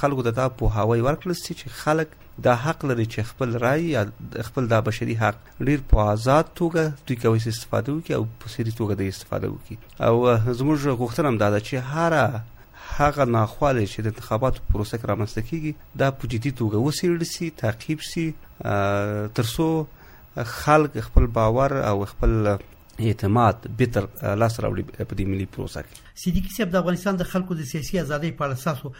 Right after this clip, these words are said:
Speaker 2: ارزونې څه دي؟ آیا ناامنۍ څومره د خلکو سیاسي ازادي تر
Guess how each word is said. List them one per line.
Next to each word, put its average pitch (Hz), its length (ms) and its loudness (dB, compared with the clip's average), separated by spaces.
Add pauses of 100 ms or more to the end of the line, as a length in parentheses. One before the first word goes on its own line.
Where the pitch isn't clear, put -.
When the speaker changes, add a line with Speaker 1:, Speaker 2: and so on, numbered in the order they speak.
(140)
Speaker 2:
ارزونې 135 340 -2 (140)
څه 139 160 -4
دي؟ 95 100 -14 (280)
آیا 139 200 0 (220)
ناامنۍ 143 420 0
څومره 196 240 -2 (300)
د - 40 -4 (100)
خلکو 131 320 -2
سیاسي 131 260 -2
ازادي 120 300 -2 (160)
تر 143 100 -2